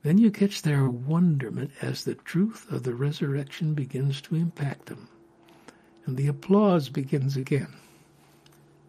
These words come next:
And the power of this story of the greatest of all people who ever lived encompasses you afresh.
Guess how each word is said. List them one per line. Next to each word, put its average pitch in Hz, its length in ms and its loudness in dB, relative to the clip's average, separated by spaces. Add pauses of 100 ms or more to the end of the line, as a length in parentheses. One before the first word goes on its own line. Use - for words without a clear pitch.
And 143 100 -4
the 131 60 -6
power 214 560 4
of 147 240 -4
this 190 180 4
story 165 680 0
of 143 140 -18
the 139 140 -14 (100)
greatest 175 540 0
of 135 120 -10
all 170 300 -4 (140)
people 151 340 0
who 165 220 -2
ever 175 240 2
lived 175 400 0 (360)
encompasses 156 920 -2
you 156 160 2
afresh. - 580 -8